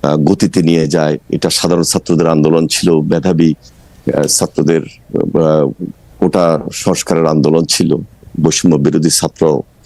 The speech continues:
আহ, আন্দোলন নামে যে প্ল্যাটফর্ম, সেখান থেকে যখন আহ্বান করা হলো শহীদ মিনারে,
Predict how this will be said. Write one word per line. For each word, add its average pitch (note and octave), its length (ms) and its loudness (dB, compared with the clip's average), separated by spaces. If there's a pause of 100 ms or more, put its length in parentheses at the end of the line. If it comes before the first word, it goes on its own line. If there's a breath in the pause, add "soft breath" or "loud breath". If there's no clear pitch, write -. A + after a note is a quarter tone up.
(400 soft breath)
আহ, C#2+ 360 2 (500)
আন্দোলন E2 420 2
নামে D#2 500 2 (100)
যে D#2+ 160 2
প্ল্যাটফর্ম, E2 760 -2
সেখান F2 360 -2
থেকে D#2+ 160 0
যখন D#2+ 260 -2
আহ্বান E2 380 0
করা D#2+ 160 0
হলো D#2 180 2
শহীদ D2+ 260 0
মিনারে, D2 400 0